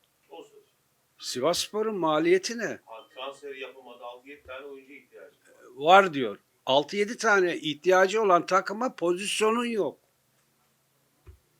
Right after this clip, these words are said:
Speaker 2: Pozisyonu yok. Abdullah Avcı n-, neyin hikayesini anlatıyor? Ya Lavanten'den masallar ya. Bizi herhalde futbol cahili zannediyor.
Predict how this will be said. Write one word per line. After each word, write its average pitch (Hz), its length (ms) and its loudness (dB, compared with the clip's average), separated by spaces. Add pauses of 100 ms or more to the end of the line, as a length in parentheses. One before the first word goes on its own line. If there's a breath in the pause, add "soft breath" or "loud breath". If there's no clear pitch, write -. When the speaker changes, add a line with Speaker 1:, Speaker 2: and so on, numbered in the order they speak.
(320)
Speaker 2:
Pozisyonu 226 520 -4
yok. 277 420 0 (1600)
Abdullah 165 420 -2
Avcı 190 400 -2 (100)
n-, 139 180 -2 (300)
neyin 180 340 2
hikayesini 208 680 0
anlatıyor? 117 520 -8
Ya 208 180 -4
Lavanten'den 190 680 2
masallar 233 600 -4
ya. 165 360 -6 (1040)
Bizi 180 220 0
herhalde 233 420 6
futbol 226 420 2
cahili 143 440 4
zannediyor. 107 680 -10